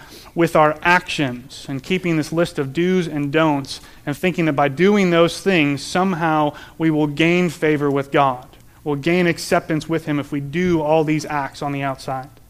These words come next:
And so they're close, but they're different. The focus is in a different place. And so the question is, if we're not like the scribes and Pharisees, right, if we're not focused on all these,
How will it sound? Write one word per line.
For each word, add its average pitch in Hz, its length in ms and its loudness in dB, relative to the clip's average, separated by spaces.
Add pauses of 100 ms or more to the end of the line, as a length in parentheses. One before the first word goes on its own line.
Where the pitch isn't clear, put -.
(400)
And 160 100 -4
so 175 140 0
they're 165 140 6
close, 202 600 4 (220)
but 156 160 -2
they're 165 120 2
different. 156 480 -2
The - 80 -10
focus 185 460 2
is 156 100 -4
in 156 100 -2
a 151 60 -2
different 143 300 -6
place. 143 500 -8 (1300)
And - 80 -8
so 190 100 0
the 170 80 0
question 202 420 4
is, 143 420 -4 (440)
if 180 160 0
we're 196 80 4
not 208 180 6
like 202 200 2
the 196 80 -2
scribes 180 360 2
and 170 100 0
Pharisees, 143 760 0 (160)
right, 147 100 -4
if 151 140 -4
we're 170 60 0
not 185 180 0
focused 196 480 2
on 170 120 0
all 175 200 4
these, 170 320 0